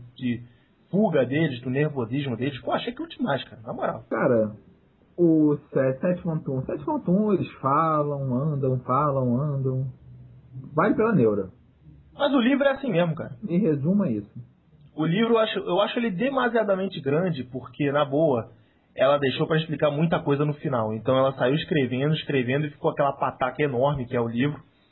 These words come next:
Speaker 1: Coisas que podia ter explicado antes, ela deixou pra explicar no final. Ela dedicou quase que um capítulo inteiro pra falar do,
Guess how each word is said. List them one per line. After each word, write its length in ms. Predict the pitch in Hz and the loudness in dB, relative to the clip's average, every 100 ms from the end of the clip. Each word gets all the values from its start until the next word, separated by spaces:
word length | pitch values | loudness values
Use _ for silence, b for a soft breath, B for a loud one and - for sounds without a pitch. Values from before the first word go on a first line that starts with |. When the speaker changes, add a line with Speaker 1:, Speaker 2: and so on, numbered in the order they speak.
| b b _ | b b _
Speaker 1:
Coisas 300 | - 240 226 | 2 2 2
que 140 | - 185 - | -4 -6 -6
podia 240 | - 185 180 | -2 0 2
ter 80 | 185 | 0
explicado 500 | 165 165 165 156 143 | -2 -4 0 0 2
antes, 180 | 143 143 | 0 2
ela 100 | 139 | 0
deixou 220 | 131 139 | -2 -8
pra 120 | 139 | -8
explicar 300 | 131 135 143 | -10 -6 -4
no 60 | 139 | -4
final. 460 | - 120 135 160 B B B - | -4 -2 0 0 B B B -4
Ela 120 | 330 | -2
dedicou 340 | 359 311 311 320 | 0 0 0 0
quase 220 | 339 339 | 0 -2
que 80 | 349 | -6
um 60 | |
capítulo 400 | 339 - 285 294 | -2 -2 -4 -4
inteiro 400 | 320 285 202 247 | -4 -2 2 2
pra 120 | - 208 | 0 -2
falar 220 | 190 202 | 0 0
do, 120 | 190 | 0